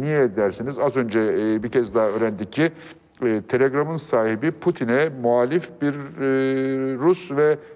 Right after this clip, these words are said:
şirketin merkezini Rusya'dan çıkarıp Birleşik Amerika'ya taşımış. Acaba Putin'i kızdırır mıyız Telegram, e, kullanarak diye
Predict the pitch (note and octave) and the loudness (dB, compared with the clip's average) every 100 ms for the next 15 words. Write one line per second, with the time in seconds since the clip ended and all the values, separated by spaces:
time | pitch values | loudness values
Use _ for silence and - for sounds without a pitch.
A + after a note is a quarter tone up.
0 | - - A#2+ D3 D3 D#3 C3 B2 A#2+ A#2 | -8 -4 -2 -2 -2 -2 2 0 2 -2
1 | G#2+ C3+ F3+ F3+ - - _ _ - C#3 | 0 0 0 -2 -8 -20 _ _ -6 -2
2 | D3+ - B2+ A#2+ - C3 F3 F3 C#3+ D3+ | 0 2 4 2 0 2 2 2 0 2
3 | D3 C#3 C3 A#2+ A2 A2 C3+ D#3+ C#3+ C#3+ | 0 2 2 2 0 -2 -4 -2 0 2
4 | C#3 C3 D3+ C#3 C#3 - C3 C#3 C3+ A2 | 2 2 0 -4 -2 -2 0 0 2 0
5 | G2+ F#2+ A2 G#2+ A2 G#2 G2+ A2 G#2+ G#2+ | -2 0 0 2 0 0 -2 0 2 4
6 | A2+ A2 B2 B2+ A#2 A2+ G#2 B2+ D#3+ | 2 0 0 2 2 0 0 0 0